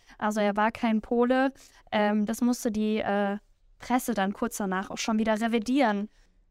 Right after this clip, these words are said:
Ja, mussten sie einmal bürgen. Ich versuch das grad mal. Ja, um dreiundzwanzig Uhr achtunddreißig.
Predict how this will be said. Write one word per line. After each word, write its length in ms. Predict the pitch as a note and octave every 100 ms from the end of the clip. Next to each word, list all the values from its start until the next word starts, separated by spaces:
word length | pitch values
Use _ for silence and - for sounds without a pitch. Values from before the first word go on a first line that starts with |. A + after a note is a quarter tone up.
| _ -
Ja, 300 | A3+ A3 G#3
mussten 320 | G#3+ - A3+
sie 100 | G#3
einmal 240 | - G#3+ G3+
bürgen. 540 | A3+ A3 G#3 G3 G3+ - _ _
Ich 160 | - - _
versuch 360 | - C#4+ A3+
das 200 | A3 A3+
grad 240 | - A3+ -
mal. 680 | A#3+ A#3+ B3 B3+ C4 C4 C4 _ _ _ _ _ _ _ _ - _
Ja, 180 | A#3 G#3 - -
um 140 | A3
dreiundzwanzig 640 | A3+ A#3 B3+ C4+ B3+ B3+ B3
Uhr 80 |
achtunddreißig. 1040 | - C#4+ - A#3+ A3+ B3 C4 D4 D4+ D4